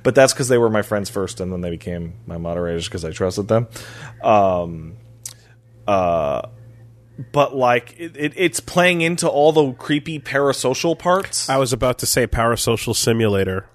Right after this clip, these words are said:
Speaker 2: if you want, if you would, is the other part of it that you can go down that road to. Yeah. Yeah.
Speaker 1: Yeah.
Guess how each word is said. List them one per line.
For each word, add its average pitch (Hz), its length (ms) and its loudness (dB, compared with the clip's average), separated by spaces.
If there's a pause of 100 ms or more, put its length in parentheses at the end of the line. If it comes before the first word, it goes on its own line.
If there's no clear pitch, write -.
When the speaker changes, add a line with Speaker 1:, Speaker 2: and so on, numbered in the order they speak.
Speaker 2:
if - 180 -8
you 104 100 -2
want, 98 240 0
if - 160 -6
you 101 120 0
would, 92 320 -2 (380)
is 95 220 0
the 101 100 4
other 95 200 4
part 92 240 2
of 95 120 -2
it 92 180 -2
that - 180 -6
you 92 40 -2
can 95 160 -2
go 92 140 0
down 90 220 -2
that 85 180 -4
road 87 240 -2
to. 95 240 -2 (420)
Yeah. 170 260 2 (540)
Yeah. 113 220 4 (560)
Speaker 1:
Yeah. 131 220 -2